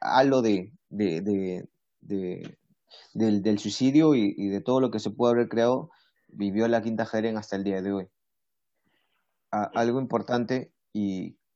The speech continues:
que es el con el cual le quiero dar el cierre a-, a-, al podcast de hoy día es que te-, lo vamos a, lo voy a partir en, en dos cosas muy importantes. La primera, que es,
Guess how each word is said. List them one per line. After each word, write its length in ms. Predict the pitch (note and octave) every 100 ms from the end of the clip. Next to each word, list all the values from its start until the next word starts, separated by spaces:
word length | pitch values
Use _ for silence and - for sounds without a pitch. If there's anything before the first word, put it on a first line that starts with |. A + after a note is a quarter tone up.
| -
que 200 | G#2+ A2
es 180 | G#2+ D#2+
el 280 | G2+ F2+ _
con 200 | G2+ G2
el 120 | F#2+
cual 420 | A2 G#2+ G#2 - - _
le 200 | G2 F#2 -
quiero 260 | A2+ A2
dar 240 | A2 G#2+ -
el 160 | G2+ F#2+
cierre 440 | - A2 A2 A2
a-, 180 | F#2+ - -
a-, 180 | - - -
al 300 | G2+ F#2+ F#2+
podcast 420 | A2 A2 A2 A2+
de 60 | A2
hoy 60 |
día 260 | A2+ A2+ A#2 - - _ -
es 340 | G2+ G#2+ -
que 380 | - A2 G2+ - _ - _ _ _ _ _ _ _ - - -
te-, 80 |
lo 420 | A#2 G#2+ E2+ A2+ B2
vamos 320 | C#3 C#3 B2+
a, 80 | F#2+
lo 500 | G2+ G#2+ G#2+ G#2+ A#2
voy 120 | C3
a 80 | B2
partir 260 | A2+ B2+
en, 200 | B2 A#2 -
en 260 | G#2 A2 A2
dos 280 | A#2+ - -
cosas 280 | A#2 A2
muy 160 | A2 A2
importantes. 420 | G2+ G2+ G2 E2
La 80 | E2+
primera, 440 | F#2 G#2+ A2+ A2 - _
que 160 | G#2 G2
es, 160 | F#2+